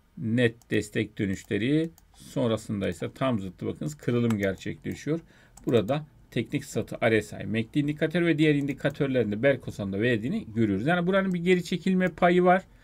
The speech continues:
Onu ifade ediyoruz. Bu geri çekilme payında, e, özellikle şu kısım yirmi nokta yetmiş sekiz ve daha aşağılarda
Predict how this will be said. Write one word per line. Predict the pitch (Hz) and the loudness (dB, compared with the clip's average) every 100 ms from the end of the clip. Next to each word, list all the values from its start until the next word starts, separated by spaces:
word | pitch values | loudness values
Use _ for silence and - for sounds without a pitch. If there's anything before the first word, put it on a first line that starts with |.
| - - - _ | -20 -20 -20 _
Onu | 156 156 147 - | 4 6 4 2
ifade | 117 113 135 117 113 | 0 2 4 4 4
ediyoruz. | 113 120 165 - - _ _ | 2 2 0 -4 -20 _ _
Bu | 147 | -2
geri | 143 143 127 | 2 2 0
çekilme | - 123 123 120 | -4 -2 0 -2
payında, | - 135 113 104 113 147 - - _ _ - | 0 0 2 2 0 -2 -12 -20 _ _ -14
e, | - 101 101 107 | -6 -4 -4 -4
özellikle | 127 120 120 120 120 | -4 -2 -4 -4 -8
şu | - - 147 127 | -8 -2 -2 -2
kısım | - 120 - 135 | -6 -6 -4 -6
yirmi | - 113 110 120 135 139 147 160 160 | -6 -8 -2 2 2 2 2 2 0
nokta | 143 117 - | -2 -2 -4
yetmiş | 98 101 151 147 | -2 -2 -4 -8
sekiz | - 139 - 151 151 | -6 -6 -2 -2 -2
ve | 120 | -4
daha | 131 143 | -4 -2
aşağılarda | 143 - 123 110 110 127 | -2 -2 -2 0 0 -2